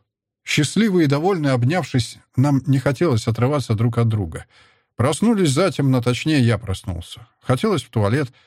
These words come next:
да и мозги, наконец, начали работать. Нужно было где-то умыться и подмыться.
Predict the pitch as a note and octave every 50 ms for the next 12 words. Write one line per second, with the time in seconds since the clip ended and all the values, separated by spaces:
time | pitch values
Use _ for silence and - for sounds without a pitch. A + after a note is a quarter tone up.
0 | _ _ _ _ G2+ A#2+ F3 G3 G3+ G#3+ E3+ E3 F3+ A#3 A3+ G3+ F3+ - D#3 C3+
1 | B2 A2+ - - B2 A2+ - - A2 G#2+ A2 A#2 C3 B2 A2+ - - - - -
2 | - _ _ _ _ A#2 B2+ C#3 A#2+ B2+ B2 A#2 B2+ B2+ A#2+ A2 G#2+ A2 C3 A#2+
3 | - A#2 A2 G#2+ A#2 D3 D3 - - A2 G2+ F2+ - A2 A2+ G2+ F#2+ F2+ F2 E2
4 | - - - E2+ F2